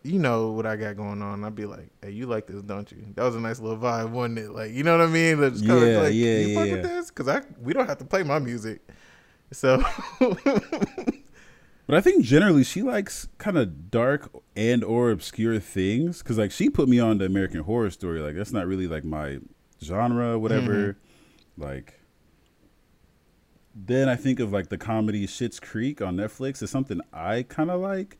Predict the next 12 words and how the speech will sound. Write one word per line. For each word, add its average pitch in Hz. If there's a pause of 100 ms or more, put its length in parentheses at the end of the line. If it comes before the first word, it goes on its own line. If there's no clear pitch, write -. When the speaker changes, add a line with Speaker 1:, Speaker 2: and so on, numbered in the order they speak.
(680)
Speaker 2:
And 117
I 131
could 131
see 165
her 151
not 104
caring 110
for 160
it, 165
but 101
I 101
wouldn't. 107